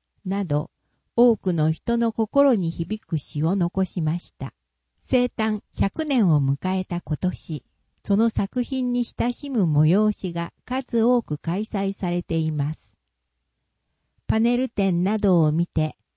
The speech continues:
茨木のり子自身や、その作品を知るだけにとどまらず、朗読会やコンサートなど、言葉の響きや間を直接耳で味わう企画も。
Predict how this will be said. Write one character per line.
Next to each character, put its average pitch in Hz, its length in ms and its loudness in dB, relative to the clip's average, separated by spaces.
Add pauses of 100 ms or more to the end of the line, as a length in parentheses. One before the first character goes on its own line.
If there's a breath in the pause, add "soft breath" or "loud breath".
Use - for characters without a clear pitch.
(120)
茨 214 420 0
木 208 180 0
の 240 160 2
り 208 140 -2
子 160 160 2 (120)
自 208 160 -6
身 165 360 -2
や、 143 180 -6 (380)
そ 208 120 -2
の 233 160 2
作 226 360 -2
品 254 260 -2
を 240 80 2
知 226 180 -2
る 247 140 0
だ 240 140 -2
け 262 180 -4
に 185 160 0
と 151 140 2
ど 175 140 2
ま 202 160 0
ら 175 140 0
ず、 - 280 -6 (680)
朗 233 180 2
読 226 360 0
会 208 320 -2
や 180 240 -4 (400)
コ 262 160 -2
ン 294 100 -4
サ 180 260 0
ー 147 100 0
ト 135 160 0
な 147 200 -2
ど、 - 240 -2 (540)
言 190 260 2
葉 185 160 2
の 185 140 2
響 185 380 -4
き 214 160 -4
や 160 240 -2 (380)
間 185 280 2
を - 140 -4 (340)
直 214 200 2
接 - 360 -8
耳 254 340 -4
で 208 180 -2
味 190 320 0
わ 208 180 2
う 151 100 0
企 - 220 -18
画 170 320 -6
も。 156 220 -2